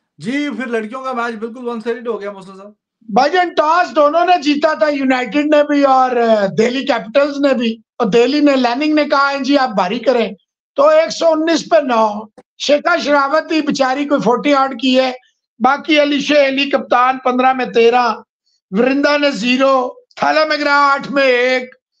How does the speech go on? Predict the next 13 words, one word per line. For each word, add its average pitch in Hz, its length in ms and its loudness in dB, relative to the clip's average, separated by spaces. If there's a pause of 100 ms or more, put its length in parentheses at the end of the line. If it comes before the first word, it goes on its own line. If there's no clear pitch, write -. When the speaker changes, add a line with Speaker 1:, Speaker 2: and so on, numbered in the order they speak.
(200)
Speaker 2:
रिजवान 262 420 2
साहब, 294 320 0 (460)
अब 277 140 0
वो 294 240 4
ग्रेस 285 460 2
हैरिस 269 300 -2
जो 285 120 -2
आपकी 269 1300 -4
सुपरस्टार 269 720 -2
है, 269 120 -2
अठारह 262 340 0
में 277 120 -2
सतारह 269 480 -2